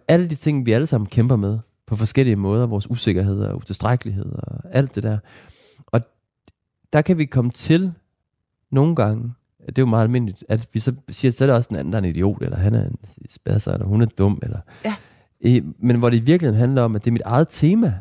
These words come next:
Speaker 1: der går i gang om utilstrækkelighed, om er jeg nu også god nok? Det er jo også vigtigt at få adresseret det, eller noget opmærksomhed ind omkring det, fordi hvis vi, hvis vi bare tror, at det er vores partner, der er, der er helt forfærdelig, så glemmer vi på en måde at mærke ind i det, jeg egentlig tror, det handler om. Og det er den der følelse af, hvad jeg egentlig selv værd.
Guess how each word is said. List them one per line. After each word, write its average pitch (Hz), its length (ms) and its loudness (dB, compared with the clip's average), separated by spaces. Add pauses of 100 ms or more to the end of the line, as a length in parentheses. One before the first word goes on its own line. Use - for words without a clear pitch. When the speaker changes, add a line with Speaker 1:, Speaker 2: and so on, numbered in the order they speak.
Speaker 1:
der 104 60 -4
går 107 120 0
i 104 40 2
gang 120 180 0
om 107 120 0
utilstrækkelighed, 104 680 -2
om 101 120 -2
er 101 60 2
jeg 110 140 4
nu 143 140 4
også 143 160 2
god 135 200 2
nok? 104 240 0 (800)
Det - 80 -2
er 160 40 4
jo 170 80 6
også 180 200 2
vigtigt 175 220 0
at 123 80 2 (220)
få 120 100 0
adresseret 117 560 2
det, 123 60 2
eller 117 100 0
noget 113 100 2
opmærksomhed 113 600 0
ind 143 140 4
omkring 123 480 -2
det, 160 180 4
fordi 120 320 -6
hvis 117 300 -4
vi, 110 180 4 (1300)
hvis 131 180 2
vi 127 80 4
bare 135 200 2
tror, 160 200 2
at 120 80 0
det 123 60 0
er 113 40 0
vores 107 160 -2
partner, 113 380 0
der 101 140 0
er, 98 340 -2
der - 100 -4
er 107 40 2
helt 117 240 2
forfærdelig, 107 380 0
så - 80 -8
glemmer 147 260 0
vi 131 60 2
på 113 140 0
en 107 60 2
måde 120 340 2
at 117 100 2
mærke 110 280 2
ind 135 80 2
i 117 40 2
det, 123 160 2
jeg 120 80 4
egentlig 131 240 2
tror, 104 160 -2
det 95 100 -2
handler 101 260 0
om. 98 120 -2
Og 110 60 2
det 123 40 4
er 127 40 4
den 135 100 0
der 120 60 2
følelse 127 340 -2
af, 104 60 2
hvad 131 140 2
jeg 120 140 4
egentlig 110 200 2
selv 101 280 -2
værd. 92 280 -2